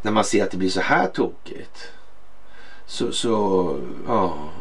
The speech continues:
vad händer om man inte får ifrågasätta historien då? Det kanske är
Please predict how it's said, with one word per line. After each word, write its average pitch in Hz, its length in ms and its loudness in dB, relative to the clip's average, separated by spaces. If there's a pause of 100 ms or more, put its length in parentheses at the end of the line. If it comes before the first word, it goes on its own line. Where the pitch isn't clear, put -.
(140)
vad 127 140 4
händer 139 300 4
om 208 80 2
man 220 120 0
inte 151 140 -2
får 127 300 0
ifrågasätta - 640 0
historien 87 400 -2
då? - 80 -6 (760)
Det - 80 -2
kanske 170 240 6
är 185 80 4